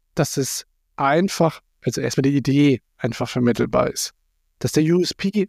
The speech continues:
einfach zu vermitteln ist, dass die Category, in der ich mich mit meinem Unternehmen bewege, also die Positionierung einfach ist, verständlich ist für Mitarbeiter, für Investoren, für einen selber, äh, um sich da auch einzusortieren.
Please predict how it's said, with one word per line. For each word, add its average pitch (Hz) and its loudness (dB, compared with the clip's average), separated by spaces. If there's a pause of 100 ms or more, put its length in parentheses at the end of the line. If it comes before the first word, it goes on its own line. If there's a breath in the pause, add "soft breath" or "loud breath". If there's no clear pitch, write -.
einfach 139 2
zu - -14
vermitteln 120 -2
ist, - -2 (400)
dass 139 0
die 165 4
Category, 175 2
in 127 0
der 139 6
ich 135 0
mich 131 2
mit 135 6
meinem 127 4
Unternehmen 135 2
bewege, 113 2 (380)
also - -10
die 123 0
Positionierung 135 2 (180)
einfach 135 2
ist, - -6
verständlich 143 0
ist - -4
für 120 -2
Mitarbeiter, 123 2
für - -4
Investoren, 143 4 (360)
für - 2
einen 143 2
selber, 156 2 (400)
äh, 147 2
um 147 0
sich 135 4
da 135 4
auch 131 0
einzusortieren. 139 0